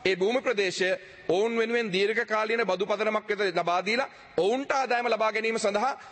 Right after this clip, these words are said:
යම්කිසි ක්‍රමවේදයක් දියත් කිරීමට අපි බලාපොරොත්තු වෙනවා. ඒ පිළිබඳව අපි සාකච්ඡා කරගෙන යනවා. නමුත් අපිට මේ දින පනහ හැට ඇතුලේ මේ සියලුම කාරණා කරන්න බැරි වෙයි. නමුත් අපි බලාපොරොත්තු වෙනවා ඊළඟ මැතිවරණයෙන් පස්සේ ඒ කටයුතු වෙනුවෙන් අපි හිතනවා විශේෂයෙන්ම තරුණ ජනතාව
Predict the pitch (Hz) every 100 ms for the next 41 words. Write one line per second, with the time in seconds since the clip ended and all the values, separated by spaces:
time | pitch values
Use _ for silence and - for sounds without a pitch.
0 | - 180 202 214 202 202 208 214 233 180
1 | 190 196 202 208 226 226 214 185 185 202
2 | 208 190 160 - - - 185 208 226 240
3 | 220 208 220 214 214 220 220 180 135 -
4 | - - 180 220 220 220 226 185 226 180
5 | 208 226 208 202 185 196 220 - - -
6 | 170 196 196 202 208 190 202 202 202 190
7 | 190 175 151 165 226 - - - 190 214
8 | 190 196 226 240 226 208 220 208 208 214
9 | 208 - - - - - 175 226 220 220
10 | 220 190 175 262 226 190 190 202 190 190
11 | 185 160 165 220 - - - - 175 185
12 | 226 240 196 208 208 220 233 247 240 185
13 | 214 233 214 - 190 196 175 135